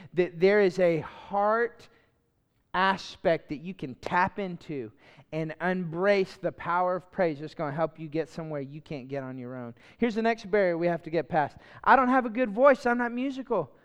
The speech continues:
Well, good. Me either. "Make a joyful noise unto the Lord."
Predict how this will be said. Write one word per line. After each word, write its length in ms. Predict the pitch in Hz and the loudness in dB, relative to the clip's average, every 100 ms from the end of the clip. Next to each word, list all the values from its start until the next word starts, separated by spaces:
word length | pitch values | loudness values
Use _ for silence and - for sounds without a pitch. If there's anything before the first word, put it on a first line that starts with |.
| _ | _
Well, 80 | 247 | -12
good. 480 | 247 349 427 392 139 _ _ _ _ | -4 -2 0 0 -4 _ _ _ _
Me 420 | 220 311 302 330 | -2 0 0 -2
either. 200 | 359 285 | 0 2
"Make 240 | 220 302 226 | 8 8 8
a 80 | 208 | 4
joyful 540 | 165 277 330 339 392 | 10 12 12 12 2
noise 380 | 370 302 247 214 | 10 12 12 8
unto 220 | 233 247 | 8 8
the 100 | 247 | 10
Lord." 300 | 254 254 214 | 10 10 8